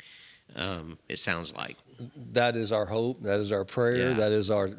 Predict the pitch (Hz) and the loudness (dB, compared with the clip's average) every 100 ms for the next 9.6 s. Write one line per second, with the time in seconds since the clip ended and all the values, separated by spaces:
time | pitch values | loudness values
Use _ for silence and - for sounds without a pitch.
0 | - 127 104 87 - 107 120 110 - 120 | -12 -8 -8 -8 -6 2 2 2 2 2
1 | 110 104 - 113 110 - 107 104 107 117 | 4 0 2 4 4 2 2 4 2 2
2 | 110 110 123 117 117 107 107 101 95 92 | 4 4 4 4 4 2 2 2 2 -2
3 | - 120 107 104 113 104 104 101 98 107 | -2 0 2 4 4 4 2 0 0 0
4 | 120 120 - 135 120 90 101 98 120 107 | 0 -2 -2 -2 -2 -2 -4 -2 0 2
5 | 104 110 117 104 113 101 95 101 107 113 | 2 2 0 2 2 2 2 0 0 0
6 | 107 107 107 104 104 104 95 110 101 95 | 0 0 0 0 -2 -4 -2 -2 -2 -2
7 | 107 101 98 95 95 - 92 104 98 - | -2 -2 -2 -4 -4 -6 -4 -4 -4 -6
8 | 95 95 95 104 107 120 120 113 107 98 | -4 -4 -4 -6 -2 0 2 2 0 0
9 | 104 104 - 107 104 95 | 0 0 0 -4 -4 -6